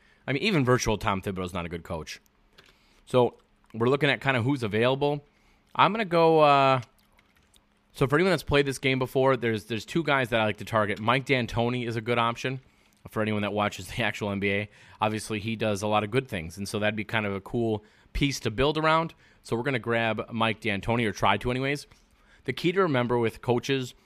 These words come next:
or anything that you really wanna get, so head coaches, trainers are really important. You always wanna make sure that you raise their salary quite a bit, and you always wanna make sure to give them the full amount of years that they're requesting. So, for example, it starts off with kind of the base salary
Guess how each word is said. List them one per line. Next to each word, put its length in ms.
or 120
anything 280
that 100
you 120
really 220
wanna 240
get, 260
so 80
head 180
coaches, 300
trainers 500
are 80
really 160
important. 460
You 120
always 280
wanna 340
make 220
sure 320
that 140
you 120
raise 320
their 120
salary 500
quite 340
a 60
bit, 320
and 120
you 120
always 260
wanna 140
make 160
sure 120
to 60
give 300
them 320
the 100
full 240
amount 200
of 80
years 340
that 160
they're 140
requesting. 600
So, 320
for 120
example, 320
it 160
starts 380
off 380
with 340
kind 160
of 60
the 60
base 260
salary 540